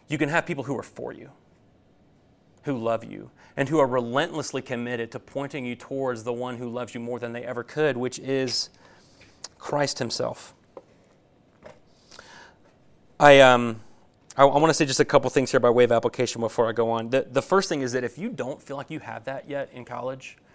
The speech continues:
and I know that a lot of you, probably most of you in this room, feel like you don't really have that, or you don't have it as much as you would like,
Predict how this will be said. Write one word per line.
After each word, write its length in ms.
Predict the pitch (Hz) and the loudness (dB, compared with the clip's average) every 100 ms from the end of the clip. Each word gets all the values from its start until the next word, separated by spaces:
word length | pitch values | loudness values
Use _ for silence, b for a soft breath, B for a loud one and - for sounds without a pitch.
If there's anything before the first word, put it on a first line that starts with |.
| b b | b b
and 100 | 135 | -10
I 60 | 147 | -6
know 160 | 185 | -6
that 160 | 147 123 | -2 -2
a 40 | |
lot 280 | 117 120 117 | -2 -4 -4
of 100 | 110 | -8
you, 160 | 113 113 _ - | -12 -18 _ -12
probably 260 | 170 170 | -10 -6
most 300 | 135 123 117 | -8 -8 -10
of 100 | 117 | -12
you 60 | 110 | -14
in 40 | |
this 140 | 110 104 | -16 -16
room, 80 | 113 | -14
feel 160 | 123 | -14
like 140 | 110 120 | -14 -16
you 100 | 117 _ - | -18 _ -10
don't 200 | 120 - | -10 -10
really 200 | 120 110 | -20 -20
have 200 | - 113 | -20 -16
that, 200 | - - B B | -16 -16 B B
or 80 | 135 | -4
you 100 | 135 | -2
don't 160 | 156 - | -4 -2
have 160 | 143 | -4
it 60 | 123 | -4
as 100 | 113 | -8
much 300 | 117 117 123 | -8 -10 -12
as 100 | 107 | -14
you 80 | 110 | -14
would 120 | - | -14
like, 340 | - - - | -16 -16 -20